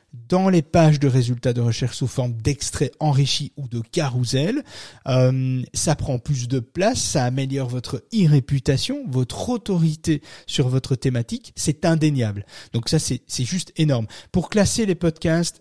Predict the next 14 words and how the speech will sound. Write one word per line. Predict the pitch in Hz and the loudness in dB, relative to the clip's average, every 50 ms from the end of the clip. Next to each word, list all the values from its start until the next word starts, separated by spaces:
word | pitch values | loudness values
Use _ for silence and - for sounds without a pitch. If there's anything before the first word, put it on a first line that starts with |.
| _ - | _ -4
les | 139 | -2
moteurs | 139 139 139 - 143 139 | 0 0 0 0 -2 -2
de | 139 | -2
recherche, | 135 - - 160 160 151 - - - _ _ _ _ _ _ _ _ _ _ _ _ _ _ 127 | -2 -2 0 0 0 0 -2 -6 -10 _ _ _ _ _ _ _ _ _ _ _ _ _ _ 0
euh, | 127 123 120 120 120 117 110 - - _ _ _ _ _ _ - - 151 | 0 0 0 0 -4 -6 -8 -10 -14 _ _ _ _ _ _ -20 -18 -6
Google, | 120 127 135 117 113 107 117 127 | -4 -2 0 2 2 0 0 0
par | - 120 110 | -4 -4 -4
exemple, | 104 104 110 135 151 - _ _ - | -2 -2 -4 -4 -6 -10 _ _ 0
prend | - 156 175 165 156 - - _ | 2 2 2 0 -2 -4 -8 _
en | - 135 131 | -8 -8 -6
considération | - - 190 185 - - 180 160 156 135 135 131 - - - 143 151 - _ _ _ _ _ _ _ _ _ | -2 0 2 2 2 0 0 0 2 2 0 0 0 -2 -4 -4 -6 -8 _ _ _ _ _ _ _ _ _
plusieurs | - 190 190 175 151 156 160 143 139 147 | 0 2 2 2 4 2 2 2 2 2
éléments | 143 135 123 127 131 160 165 - | 2 2 0 -2 -4 -6 -2 2
comme | 160 156 156 156 | 2 2 2 2